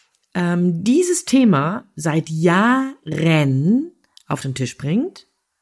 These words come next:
Das hat mich dann erst auch irritiert, wo ich denke, ja, warum hat man das noch nicht geändert?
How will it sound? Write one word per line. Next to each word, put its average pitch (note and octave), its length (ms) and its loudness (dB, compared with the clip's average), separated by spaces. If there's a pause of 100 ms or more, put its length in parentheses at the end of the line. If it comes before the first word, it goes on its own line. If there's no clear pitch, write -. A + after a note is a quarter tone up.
(260)
Das - 180 -10
hat C3+ 100 -6
mich D3 140 -6
dann C#3+ 160 -4
erst C3+ 340 -6
auch C#3 180 -6
irritiert, C#3 540 -6
wo D#3 40 0
ich C3+ 80 -6
denke, D3 200 -6
ja, D#3 200 -2
warum D3+ 440 -4
hat D#3 180 -10
man D#3 160 -4
das C#3+ 180 -8
noch D3 100 -4
nicht C#3+ 280 -8
geändert? G3 520 -2